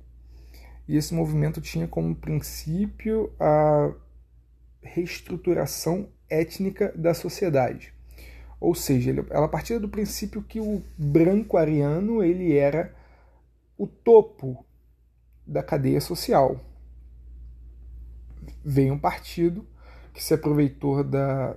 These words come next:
da, das falhas do, do Tratado de Versalhes, ah, um partido que se aproveitou da carência do povo, da hiperinflação, da fome, e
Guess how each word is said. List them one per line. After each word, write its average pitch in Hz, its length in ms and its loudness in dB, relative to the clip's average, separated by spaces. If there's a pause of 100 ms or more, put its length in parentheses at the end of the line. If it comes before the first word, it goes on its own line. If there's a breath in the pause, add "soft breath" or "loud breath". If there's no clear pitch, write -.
da, 135 300 -2
das 139 320 -4
falhas 139 680 2
do, 131 320 -4
do 131 100 -12
Tratado 139 420 -4
de 123 80 -4
Versalhes, 139 720 0 (520 soft breath)
ah, 135 220 0
um 139 140 0
partido 143 460 -2
que - 100 -12
se - 100 -4
aproveitou 139 680 -2
da 135 480 -2 (100)
carência 147 600 0
do 131 100 -4
povo, 160 480 2
da 143 120 0
hiperinflação, 151 1000 -4
da 139 120 -4
fome, 139 600 -4 (2250 soft breath)
e 254 340 2